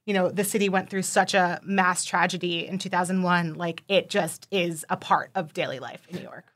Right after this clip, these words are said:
I will say, though, I will say one thing that's interesting, and this is something that I love about New York and New Yorkers, is that there's this joke that, like, New Yorkers are kind but not nice,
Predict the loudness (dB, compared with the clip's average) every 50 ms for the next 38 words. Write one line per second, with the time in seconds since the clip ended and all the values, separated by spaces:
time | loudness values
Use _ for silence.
0 | 4 6 8 8 8 8 8 6 6 8 8 8 8 8 8 6 6 6 6 6
1 | 6 6 6 4 6 4 4 4 4 4 2 2 -2 -6 -8 -6 -4 -2 0 0
2 | 0 2 2 2 2 2 0 0 0 0 2 2 4 4 4 4 4 4 6 6
3 | 4 4 4 2 -2 -4 -4 -4 -4 -4 -4 -4 0 0 0 0 -2 -4 -6 -6
4 | -2 0 0 0 0 -2 -4 -4 -4 -6 -8 -4 0 2 2 2 2 2 0 0
5 | 2 2 0 -2 -2 -6 _ _ _ _ _ _ _ _ 0 2 4 6 6 6
6 | 6 6 6 4 4 4 4 4 4 4 0 -4 _ _ -4 2 2 2 4 2
7 | 0 -2 -2 -2 -2 0 0 0 0 0 0 0 0 0 0 0 0 -2 -4 -6
8 | -8